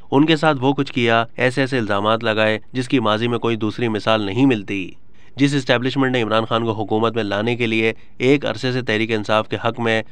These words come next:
और नून लीग और पाकिस्तान पीपल्स पार्टी के खिलाफ बयानिया बनाया, इमरान खान को पाकिस्तान के लिए एक वाहिद उम्मीद के तौर पर पेश किया, उनके मुखालफिन के खिलाफ झूठे सच्चे केस बनवाए और सजाएं दिलवाईं, सन दो हज़ार अठारह के इंतखाबात में बदतरीन पॉलिटिकल इंजीनियरिंग की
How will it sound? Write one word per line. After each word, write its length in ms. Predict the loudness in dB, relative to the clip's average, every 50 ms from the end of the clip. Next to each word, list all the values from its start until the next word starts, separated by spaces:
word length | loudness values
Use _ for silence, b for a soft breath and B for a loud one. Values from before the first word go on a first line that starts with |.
| b b b 0
और 140 | 0 2
नून 260 | 2 2 2 2 2 2
लीग 300 | 2 2 2 0 0 b b b b -4
और 100 | -2 0
पाकिस्तान 400 | 0 0 0 0 -2 -4 -4 -4
पीपल्स 280 | -4 -4 -4 -4 -2 0
पार्टी 240 | 0 0 0 0
के 100 | -2 -2
खिलाफ 260 | -2 0 0 0 0 0
बयानिया 440 | 0 -2 0 0 0 0 0 -2
बनाया, 540 | -2 -2 -2 0 0 2 2 0 -2 -4 -8 b b b b
इमरान 300 | -2 0 2 4 2 2
खान 160 | 2 2 0
को 100 | 2 2
पाकिस्तान 460 | 0 0 0 0 -2 -2 0 0 2 2
के 80 | 2
लिए 80 | 2 2
एक 80 | 2
वाहिद 360 | 0 0 0 2 2 2 2 0
उम्मीद 280 | 0 0 0 -2 -2
के 100 | -2 -2
तौर 200 | 0 0 0 0
पर 120 | -2 -2 -2
पेश 220 | -2 -4 -4 -4
किया, 380 | -4 -2 -2 0 -2 -2 -4 -6 b b b b b -2
उनके 240 | -2 0 2 2
मुखालफिन 520 | 0 0 0 0 0 0 0 0 -2 -2 -2
के 100 | -2 -2
खिलाफ 240 | -2 -2 -2 -2 -4
झूठे 380 | -2 -2 -2 -2 0 0 0 0
सच्चे 340 | -2 -4 -4 -4 -4 -4
केस 260 | -2 -2 -4 -4 -4 -4
बनवाए 400 | -4 -4 -2 0 0 0 0 -2 b b b b 0
और 140 | 0 0 2
सजाएं 360 | 0 0 0 2 2 2 2 2
दिलवाईं, 400 | 2 0 -2 -2 -4 -4 -6 -8 -12 -14 -16 b b b b
सन 240 | -4 -2 -2 0 2
दो 100 | 2 2
हज़ार 160 | 2 2 2
अठारह 300 | 0 0 0 0 0 0
के 80 | -2
इंतखाबात 520 | -2 -4 -4 0 0 2 2 4 2 2 2
में 140 | 0 -2 -2
बदतरीन 460 | -2 -4 -2 -2 0 0 0 0 0
पॉलिटिकल 420 | -2 -2 -2 -2 -2 -2 -2 -2
इंजीनियरिंग 480 | -2 -2 -2 -2 -2 -2 -2 -2 -2 -4
की 240 | -2 -2 -2 -2